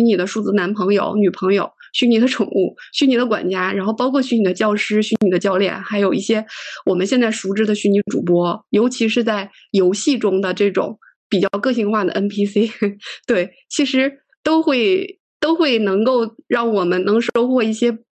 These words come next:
很好的，一些很美好的体验。所以呢，本期呢，我们邀请到了两位已经率先进入了A I虚拟人赛道的设计师、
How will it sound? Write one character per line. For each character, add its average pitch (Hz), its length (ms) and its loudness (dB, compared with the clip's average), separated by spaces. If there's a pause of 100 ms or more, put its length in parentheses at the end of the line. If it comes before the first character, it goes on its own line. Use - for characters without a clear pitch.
(160)
很 214 240 0
好 196 260 -2
的， 185 120 0
一 214 80 0
些 262 100 0
很 254 140 -2
美 185 160 0
好 214 200 -4
的 185 80 -2
体 - 200 -10
验。 - 240 -2 (220)
所 - 180 -2
以 285 160 2
呢， 196 220 0
本 190 220 0
期 - 360 0
呢， 214 240 0 (260)
我 208 100 2
们 214 480 2 (120)
邀 262 260 0
请 196 260 0
到 233 180 0
了 208 160 0 (100)
两 180 180 -4
位 220 120 2
已 190 120 0
经 214 180 2
率 285 260 0
先 320 280 4
进 277 200 0
入 226 140 2
了 185 280 0
A 262 120 0
I 269 180 0
虚 277 200 -2
拟 262 120 4
人 180 220 2
赛 254 240 -2
道 285 260 0
的 185 320 -4
设 226 200 -2
计 202 100 2
师、 208 240 0